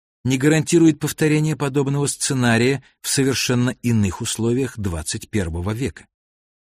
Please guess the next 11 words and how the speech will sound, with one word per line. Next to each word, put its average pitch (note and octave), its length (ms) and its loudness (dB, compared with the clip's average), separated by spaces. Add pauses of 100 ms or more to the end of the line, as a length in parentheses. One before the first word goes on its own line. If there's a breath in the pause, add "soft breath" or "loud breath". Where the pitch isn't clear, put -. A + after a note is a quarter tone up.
(260)
Возможные D3 680 2
социальные C#3 720 -2
и - 20 -4
политические A#2+ 640 -4
бури B2 280 -2
настолько A2+ 560 -2
опасны, E2 580 -6 (360)
что - 220 -4
даже B2 320 0
если B2+ 320 -2
вероятность B2 800 -2